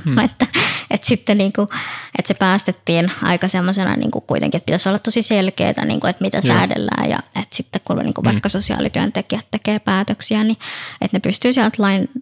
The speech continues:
Speaker 2: laista niinku katsomaan, että mitä mun pitää nyt niinku tälle ihmiselle myöntää ja kuinka paljon ja millä perusteella, niin se, et se laki on siinä mielessä kyllä tosi epäselvää. Mutta,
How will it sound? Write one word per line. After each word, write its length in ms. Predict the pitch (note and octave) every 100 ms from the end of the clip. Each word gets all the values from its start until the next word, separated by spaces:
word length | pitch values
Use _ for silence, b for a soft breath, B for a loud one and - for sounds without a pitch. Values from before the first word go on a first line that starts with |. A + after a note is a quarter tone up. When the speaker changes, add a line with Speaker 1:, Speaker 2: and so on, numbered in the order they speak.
| -
Speaker 2:
laista 360 | F3 G3+ -
niinku 240 | F#3 G#3 -
katsomaan, 500 | - - - A3+ A3+
että 100 | A3
mitä 200 | G#3+ G3+
mun 160 | G#3
pitää 280 | - - A3
nyt 180 | A3 A3+
niinku 220 | - A#3
tälle 240 | - F#3+ -
ihmiselle 480 | A3+ A3+ A3+ A3 - B B B B B B B _ -
myöntää 520 | A3 G#3 G3+ G3 F#3
ja 100 | F#3+
kuinka 340 | - G3+ G3
paljon 540 | - F3+ F#3+ F#3+ F#3 F#3+
ja 140 | G3 G3 B
millä 260 | G#3+ G#3 G3+
perusteella, 800 | G#3 G3+ G#3 - G#3+ G#3+ G#3+ A3 -
niin 200 | G3 F#3
se, 180 | F3+ - -
et 100 | -
se 140 | - G3
laki 260 | F3+ G3+
on 140 | - G3+
siinä 220 | G3 G#3
mielessä 340 | A#3+ - G3+ -
kyllä 120 | -
tosi 220 | - G#3 -
epäselvää. 680 | F#3 - F#3+ - - A#3 A3+ - B B B B B B
Mutta, 400 | - F3+ - D#3+